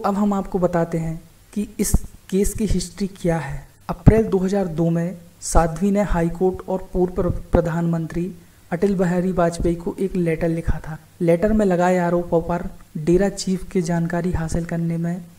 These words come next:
देर हो गई। दोस्तों, बाबा राम रहीम के खिलाफ बलात्कार के केस के अलावा एक पत्रकार छत्रपति पर हमला और हत्या का आरोप भी है।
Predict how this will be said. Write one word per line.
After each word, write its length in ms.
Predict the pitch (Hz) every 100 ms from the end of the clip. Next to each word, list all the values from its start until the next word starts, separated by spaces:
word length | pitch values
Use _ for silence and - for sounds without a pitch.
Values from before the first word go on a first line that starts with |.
| -
देर 240 | 151 165 165
हो 180 | 165 160
गई। 220 | 160 160 - - - - - - - - - - 165
दोस्तों, 520 | 165 202 - 226 175
बाबा 260 | 170 202
राम 280 | 208 202 196
रहीम 260 | 185 190 190
के 100 | 196
खिलाफ 440 | 175 170 175 180 185
बलात्कार 500 | 165 175 175 190 196
के 120 | 214
केस 280 | 208 185 -
के 120 | 180
अलावा 440 | 170 165 165 175 - - -
एक 220 | 220 214
पत्रकार 460 | - - - 190 202
छत्रपति 640 | - - - 180 - 202
पर 160 | 190 190
हमला 480 | 160 175 180 185 180 - - -
और 120 | 202 185
हत्या 360 | 180 - 185
का 160 | 180 170
आरोप 300 | 170 170 160
भी 160 | 160
है। 260 | 160 165 160